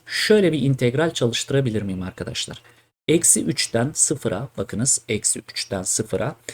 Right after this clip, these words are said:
Kim üstte? D üstte. Kim altta? F X altta. Dolayısıyla ben burada D eksi F X'in belirli integralini alacak olursam soruyu çözerim.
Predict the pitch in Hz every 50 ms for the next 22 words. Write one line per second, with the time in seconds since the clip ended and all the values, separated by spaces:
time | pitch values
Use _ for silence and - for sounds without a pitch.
0 | - - - - - - 285 254 240 - - 135 - - - - - 233 247 262
1 | - _ _ - 131 127 143 156 151 135 - - 104 - - - - 113 - -
2 | - - 226 202 147 123 117 - - - 113 113 113 - _ _ _ - 143 127
3 | - 123 - - - 95 92 87 - _ - 80 - - 170 202 208 185 156 135
4 | - 139 117 107 104 120 131 151 156 156 147 131 104 101 - - 107 123 156 185
5 | 190 185 143 127 156 170 202 202 - - 131 107 - - - - 107 117 151 202
6 | - - _ _ _ _ _ _ _ _ _ - 117 - - 135 131 - - -
7 | - 113 120 147 185 196 - _ - _ _ _ _ - 185 175 156 147 135 127
8 | 117 113 107 - 104 101 107 101 101 98 104 110 110 - 165 156 123 110 - 110
9 | 95 - 170 139 107 95 - - 170 196 226 240 - _ - - - 190 143 120
10 | 123 - - - 104 - - - -